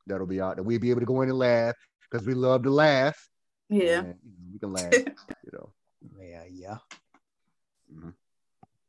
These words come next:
Speaker 3: Well, well, I'll be looking forward to that when,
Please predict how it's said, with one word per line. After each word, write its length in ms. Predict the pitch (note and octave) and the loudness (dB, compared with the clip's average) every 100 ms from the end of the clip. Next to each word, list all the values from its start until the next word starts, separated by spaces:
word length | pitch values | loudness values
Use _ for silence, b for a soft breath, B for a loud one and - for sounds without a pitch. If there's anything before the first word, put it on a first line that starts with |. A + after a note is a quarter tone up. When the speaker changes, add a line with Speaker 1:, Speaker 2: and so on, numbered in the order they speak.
| _ _ _ _ | _ _ _ _
Speaker 3:
Well, 460 | F#2 F#2 A2 C3+ _ _ _ _ _ _ _ _ _ _ _ _ - | -12 -8 -8 -8 _ _ _ _ _ _ _ _ _ _ _ _ -16
well, 480 | G2 G2+ A2 G#2 - | -12 -8 -10 -12 -14
I'll 200 | F#2+ G#2 | -14 -10
be 120 | A2+ | -8
looking 380 | A2 A#2 A2 A2 | -6 -6 -6 -8
forward 460 | - B2 A#2 A2+ G#2 | -4 0 0 -2 -4
to 120 | A2+ | -4
that 260 | A2+ G#2+ - _ _ _ _ _ _ | -2 -4 -8 _ _ _ _ _ _
when, 300 | G2+ G2 G2+ | -14 -10 -12